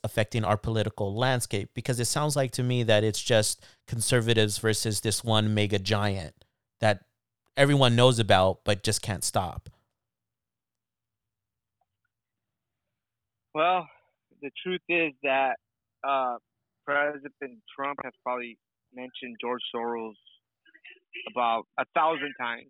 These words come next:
Speaker 2: and that's because that's the only person that he is really concerned about, is because that guy has more money than anybody in the world and controls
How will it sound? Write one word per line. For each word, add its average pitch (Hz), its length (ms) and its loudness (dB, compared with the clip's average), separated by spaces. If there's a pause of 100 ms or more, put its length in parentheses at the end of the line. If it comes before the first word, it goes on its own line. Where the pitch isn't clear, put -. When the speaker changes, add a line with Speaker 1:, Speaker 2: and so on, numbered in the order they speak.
Speaker 2:
and 113 120 -20
that's 131 260 -4
because 135 500 -6
that's 127 200 -6 (120)
the 123 200 -16
only 135 320 -10 (120)
person 123 480 -6
that 113 300 0 (1300)
he 143 120 -10
is 123 160 -6
really 143 300 -4
concerned 117 420 -6
about, 113 340 -2 (160)
is 110 120 -20
because 117 340 -10
that 117 220 -4
guy 120 120 -2
has 117 240 -4
more 120 260 -4
money 120 560 -6 (720)
than 120 140 -2
anybody 123 560 -2
in 113 80 -6
the 110 100 -6
world 113 480 -2 (280)
and 110 260 -8 (140)
controls 123 580 -2